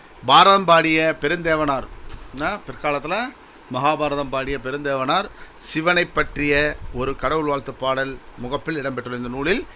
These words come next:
இடம்பெற்றுள்ளது. இருநூத்தி அறுபத்தி ஏழு மற்றும் இருநூத்தி அறுபத்தி எட்டாம் பாடல்கள் முழுவதும் நமக்கு கிடைக்கவில்லை.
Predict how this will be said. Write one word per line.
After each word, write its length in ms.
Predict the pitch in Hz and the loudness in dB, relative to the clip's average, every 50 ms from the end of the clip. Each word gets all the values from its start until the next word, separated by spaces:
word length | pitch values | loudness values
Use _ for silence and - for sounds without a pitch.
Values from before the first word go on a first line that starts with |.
| - - | -12 -6
இடம்பெற்றுள்ளது. 680 | - 135 139 143 135 117 123 127 127 117 123 123 120 110 - - - - - - - - - 127 | -4 -2 -2 -2 -4 -6 -4 -4 -4 -2 -2 -4 -4 -6 -10 -14 -18 -20 -20 -20 -20 -14 -4 2
இருநூத்தி 400 | 135 147 160 175 190 185 - 175 | 4 4 6 6 4 4 6 6
அறுபத்தி 440 | 165 160 175 175 185 175 - 170 | 6 8 8 6 4 2 2 4
ஏழு 340 | 170 170 180 185 190 196 202 | 6 6 8 8 6 6 6
மற்றும் 300 | 190 175 165 - 185 170 | 4 2 0 0 0 2
இருநூத்தி 380 | 160 156 156 160 180 180 - 160 | 2 2 4 4 2 2 4 2
அறுபத்தி 360 | 156 160 165 175 170 - 156 | 2 2 2 -2 -2 0 -2
எட்டாம் 300 | 147 - - 175 180 170 | 0 2 2 2 2 2
பாடல்கள் 600 | 139 156 160 165 160 160 151 175 220 269 294 - - - | 4 4 4 4 4 6 6 8 8 8 6 2 -2 -4
முழுவதும் 400 | 131 143 160 160 156 160 175 175 | -2 0 2 2 2 2 2 0
நமக்கு 300 | 156 147 147 143 190 185 | -2 -4 -4 -4 -6 -6
கிடைக்கவில்லை. 800 | - 139 147 151 - 147 139 139 139 135 135 139 143 139 123 | -2 -2 -2 0 0 0 0 0 0 0 0 0 0 0 -2